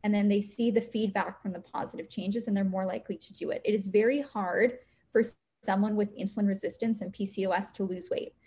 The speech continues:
So simply telling them, "Oh, just lose weight,"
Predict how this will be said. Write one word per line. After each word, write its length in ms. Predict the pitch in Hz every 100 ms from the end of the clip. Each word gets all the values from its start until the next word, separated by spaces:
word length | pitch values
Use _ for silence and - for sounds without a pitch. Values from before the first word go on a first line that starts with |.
| _ _
So 100 | 208
simply 440 | 202 233 233 247
telling 400 | 247 - 196 220
them, 260 | 247 277 311 - _
"Oh, 140 | - 339
just 240 | 285 -
lose 260 | 254 262 208
weight," 260 | 190 -